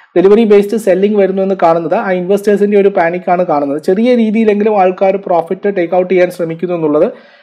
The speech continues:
അല്ലെങ്കിൽ പ്രോഫിറ്റ് എടുക്കാൻ ശ്രമിക്കുന്നു എന്നുള്ളത് മാർക്കറ്റ് വരുന്ന ദിവസങ്ങളിൽ വളരെ കോൺഷ്യസ് ആയിട്ടുള്ള ഒരു മൂവിലേക്ക് വരും. അതുകൊണ്ട് തന്നെ ഇപ്പോൾ നമുക്ക് ഇപ്പോഴത്തെ അവൈലബിൾ ആയിട്ടുള്ള നിഫ്-, നിഫ്റ്റിയുടെ, ഏഹ്, റെസിസ്റ്റൻസ് വൈസ് നോക്കുമ്പോൾ,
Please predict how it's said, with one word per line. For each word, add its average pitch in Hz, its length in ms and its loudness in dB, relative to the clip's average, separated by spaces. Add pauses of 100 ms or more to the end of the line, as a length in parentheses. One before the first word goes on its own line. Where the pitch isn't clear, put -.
(120)
അല്ലെങ്കിൽ 180 380 4
പ്രോഫിറ്റ് 180 720 0 (120)
എടുക്കാൻ 170 320 0
ശ്രമിക്കുന്നു 180 440 -6
എന്നുള്ളത് 175 360 -2
മാർക്കറ്റ് 180 420 -2
വരുന്ന 180 260 2
ദിവസങ്ങളിൽ 185 440 0
വളരെ 180 200 2
കോൺഷ്യസ് 190 380 0
ആയിട്ടുള്ള 185 240 0
ഒരു 180 60 2
മൂവിലേക്ക് 170 440 0
വരും. 156 200 2 (500)
അതുകൊണ്ട് 220 240 4
തന്നെ 220 120 4
ഇപ്പോൾ 214 140 0
നമുക്ക് 214 260 0
ഇപ്പോഴത്തെ 202 520 2
അവൈലബിൾ 196 380 4
ആയിട്ടുള്ള 202 320 2
നിഫ്-, 170 320 -6
നിഫ്റ്റിയുടെ, 190 360 0
ഏഹ്, 160 960 -2
റെസിസ്റ്റൻസ് 180 420 -4
വൈസ് 190 180 -2
നോക്കുമ്പോൾ, 170 480 -2